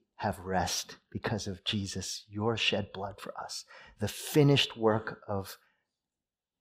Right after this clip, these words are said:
the cross of Christ is our hope. I pray that as we come to this table, O Lord, that we come surrendering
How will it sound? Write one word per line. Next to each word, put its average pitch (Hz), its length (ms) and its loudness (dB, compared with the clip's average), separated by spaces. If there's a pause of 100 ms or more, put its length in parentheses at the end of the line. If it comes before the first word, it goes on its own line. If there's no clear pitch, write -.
(300)
the 101 60 -6
cross - 460 2
of 110 120 -4
Christ - 480 -6 (260)
is 104 140 -4
our 98 160 -2
hope. - 320 -12 (1000)
I 131 80 4
pray 131 340 6
that 113 160 8
as 107 120 4
we 110 60 -4
come 104 260 2
to 117 120 0
this 101 180 -2
table, 98 340 -2
O 95 80 -8
Lord, 95 340 -10
that - 100 -8
we 101 160 -8
come 98 360 -4 (240)
surrendering 101 840 -2